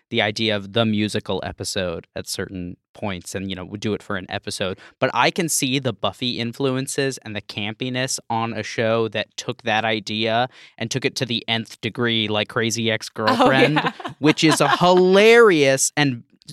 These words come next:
Speaker 1: so, so smart show. Um, and, and I can see some of the tonal choices and things like that, and the, the recurrence of themes, which is really interesting because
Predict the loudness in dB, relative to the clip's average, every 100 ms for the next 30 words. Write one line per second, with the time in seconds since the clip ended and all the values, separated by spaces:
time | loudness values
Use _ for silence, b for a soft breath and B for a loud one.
0 | -20 -18 -6 -2 2 6 6 6 4 2
1 | -4 -2 2 4 2 0 0 2 2 0
2 | -6 -20 b b -4 2 4 4 2 -6
3 | -8 B B 0 0 0 0 0 -2 0
4 | 0 -2 -2 -2 -2 -2 -2 -2 -2 -2
5 | 0 -2 -4 -6 -2 -2 0 -4 -4 0
6 | 2 2 0 0 2 0 -2 -6 -6 -6
7 | -6 -6 -8 -8 -2 -2 -2 _ _ -4
8 | 0 2 2 0 0 -4 -4 -6 -4 0
9 | 0 -2 -6 -4 -2 -2 -4 _ b b
10 | _ 0 2 4 0 -2 -2 0 0 2
11 | 2 4 0 0 -2 -2 -4 -4 -6 -6
12 | -4 -2 -4 -8